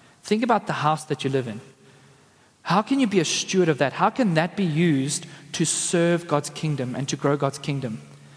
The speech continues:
Think about your cell phone. How do we use that to serve and grow God's kingdom? Because again, that has been given to you by God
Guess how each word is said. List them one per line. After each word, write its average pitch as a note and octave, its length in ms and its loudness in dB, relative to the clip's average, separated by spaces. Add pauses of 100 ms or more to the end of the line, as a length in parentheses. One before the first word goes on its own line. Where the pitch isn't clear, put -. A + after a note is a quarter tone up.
(440)
Think C4 160 0
about C#4 240 0
your G3+ 80 0
cell G#3 340 0
phone. A#2+ 380 -2 (320)
How G3 160 0
do A#3+ 80 2
we B3 80 4
use G3 320 4
that A#2 400 -2 (520)
to F3 120 0
serve F#3 480 2
and D3+ 160 -2
grow D#3 160 2
God's D3+ 200 0
kingdom? D3+ 320 0
Because E3+ 280 0
again, D#3 540 0 (400)
that E3+ 220 2
has G3+ 140 0
been E3+ 280 0
given F#3+ 340 2
to - 160 -4
you B2 220 -4
by D3 280 0
God B2+ 460 -2